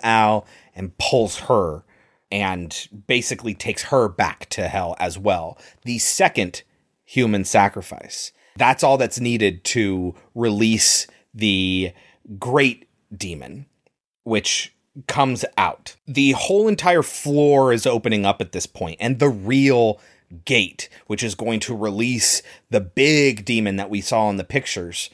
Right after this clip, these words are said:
opens up in, in their main foyer living s-, area, whatever you wanna call it, and out comes this demon,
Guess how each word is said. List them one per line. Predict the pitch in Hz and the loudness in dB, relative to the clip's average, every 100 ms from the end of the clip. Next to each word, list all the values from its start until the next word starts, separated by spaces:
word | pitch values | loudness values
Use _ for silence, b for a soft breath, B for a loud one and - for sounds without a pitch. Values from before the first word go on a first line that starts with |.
| b b | b b
opens | 160 170 175 160 143 | 0 0 2 0 2
up | 139 127 | 2 0
in, | 127 120 120 | 0 2 2
in | 120 113 110 | 0 0 2
their | 107 104 101 113 - | 4 4 4 0 -4
main | 113 113 113 | 0 2 0
foyer | 107 135 113 107 101 95 95 87 _ _ - | -2 0 2 4 4 4 0 -4 _ _ -8
living | 117 113 104 98 101 - _ | -2 -2 -2 -4 -6 -12 _
s-, | - - - | -16 -12 -2
area, | 110 104 98 95 92 | 0 0 0 0 0
whatever | 101 101 101 95 | 2 2 0 -4
you | 92 | -4
wanna | 90 87 | -6 -6
call | 98 87 | -4 -4
it, | 85 - B B B _ | -6 -12 B B B _
and | 117 110 107 104 95 - - _ _ _ _ _ _ - | 0 2 2 0 -4 -8 -10 _ _ _ _ _ _ 2
out | 135 143 - | 4 4 0
comes | - 123 120 120 110 - - - - - | 0 2 2 -2 -4 -6 -6 -8 -12 -14
this | 113 117 107 - - - | 0 2 4 2 -2 -4
demon, | 117 101 123 101 80 92 107 | -8 -2 0 0 -4 -12 -18